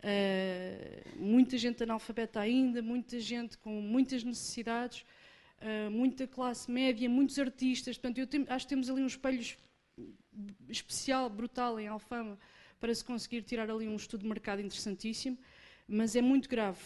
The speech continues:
porque o nosso país está a sair de uma crise muito grave e continua em crise, porque não há investimento em mais nada, e, portanto, o turismo está aqui a ser um, vá uma alavanca,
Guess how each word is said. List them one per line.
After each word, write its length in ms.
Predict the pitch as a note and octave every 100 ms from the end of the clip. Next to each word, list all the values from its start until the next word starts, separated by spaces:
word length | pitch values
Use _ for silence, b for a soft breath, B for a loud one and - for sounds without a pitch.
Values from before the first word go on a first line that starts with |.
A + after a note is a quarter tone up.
| -
porque 640 | G3+ G3 - G3 F#3 F3+ -
o 80 | G3+
nosso 260 | A3+ A3+
país 320 | - A#3+ A#3+ -
está 300 | - B3 A#3+
a 40 |
sair 360 | - B3 A#3 G#3+
de 40 |
uma 120 | A#3
crise 400 | A3 A#3+ A3+ F#3+
muito 420 | G3+ G3+ A3 G#3+
grave 320 | - A#3 G#3+ - -
e 160 | A3 G3+
continua 640 | A#3 G#3 G#3 A3+ C#4+ C4+
em 100 | A#3
crise, 440 | - F#3+ G#3 B3+ - B B B B
porque 420 | F#3 E3+ G3 F3+ E3+
não 180 | G3
há 120 | B3 C4+
investimento 520 | - - A#3 A3+ A3+
em 40 |
mais 200 | G#3 G#3
nada, 320 | G#3 G3 B3 C4 B B B B B -
e, 140 | A#3+
portanto, 340 | - C#4 A#3+
o 60 | A#3+
turismo 340 | B3+ C4 B3
está 240 | B3 - C4
aqui 320 | B3+ C4 B3
a 40 |
ser 280 | A#3 C#4 C4
um, 260 | A#3+ A#3 A#3 B B B
vá 120 | G#3 B3
uma 160 | B3
alavanca, 760 | B3+ B3+ A3+ C4+ C4+ - G#3+